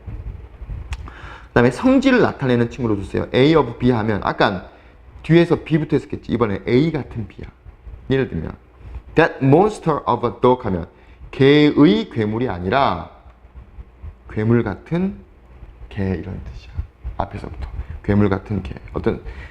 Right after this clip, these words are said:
그 성질, 아, 주어가 아니라 그 명사의 성질을 나타내는. 됐지? 그리고 마지막, 지금 여기 나와 있는 핵심적인 거. 해용사 역할인데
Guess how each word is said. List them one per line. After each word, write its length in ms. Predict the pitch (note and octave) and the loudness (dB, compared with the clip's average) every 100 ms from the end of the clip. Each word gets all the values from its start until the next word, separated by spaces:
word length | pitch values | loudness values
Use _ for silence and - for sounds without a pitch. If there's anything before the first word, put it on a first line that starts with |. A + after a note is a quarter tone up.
| - | 0
그 200 | C#3+ C#3+ | 4 4
성질, 520 | - - A3+ D3 - - | 2 2 4 4 0 -2
아, 180 | F#2 - | -6 -6
주어가 520 | - B2+ C3+ D3+ D3 | -2 6 6 6 4
아니라 380 | A2 F#2+ C3 D3+ - - | 2 2 -2 -4 -12 -6
그 60 | - | -2
명사의 720 | F#3 A2 B2+ C#3+ C#3+ C3+ D3+ | 0 2 0 -2 -4 -4 -6
성질을 440 | - F#3+ F3 C3+ | -2 0 0 -4
나타내는. 380 | - - - - - - - - - - - - - - - - - - - - - - - - - | -10 -12 -14 -14 -12 -12 -12 -14 -18 -18 -18 -20 -18 -18 -16 -14 -14 -14 -18 -16 -16 -16 -16 -14 -10
됐지? 440 | A2 F#3+ A3+ - - - | 0 2 2 0 -12 -8
그리고 200 | - D3+ | 2 4
마지막, 800 | G#2 A#2 C3 F#3+ D#3+ G#2+ - - - - - - - - | 6 4 4 4 4 4 -2 -16 -18 -16 -16 -16 -18 -8
지금 180 | - B2 | 4 6
여기 180 | A#2+ B2 | 8 6
나와 240 | A2+ G#2+ | 4 4
있는 140 | A2+ B2 | 4 2
핵심적인 520 | - B2+ A2 G#2+ G2+ | 2 2 2 0 -6
거. 100 | - - - - - - - - - - - - | -8 -10 -18 -18 -20 -20 -18 -16 -10 -10 -6 2
해용사 400 | G#3 G3 F#3+ D3+ | 4 6 4 2
역할인데 800 | G#2 A2 G#2 F#2+ A2 F#2 - | 0 0 2 2 2 0 -6